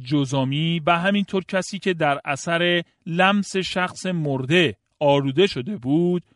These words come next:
بایستی از اردوگاه خارج می‌شد.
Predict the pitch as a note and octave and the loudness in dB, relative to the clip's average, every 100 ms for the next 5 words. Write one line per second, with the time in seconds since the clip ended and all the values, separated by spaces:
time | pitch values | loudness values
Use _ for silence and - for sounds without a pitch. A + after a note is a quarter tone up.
0 | _ _ _ A3+ A#3+ A#3 C#4+ C#4 - A#3 | _ _ _ 4 6 4 0 -2 -4 -4
1 | - E3+ D3+ - C#3+ C3+ C3 D3+ F3 F3+ | 0 -2 -2 -2 -2 0 0 4 6 6
2 | - _ - - C3+ C3 F3 - A#2 F#2 | 2 _ -20 -2 0 4 2 2 -10 -16
3 | - | -18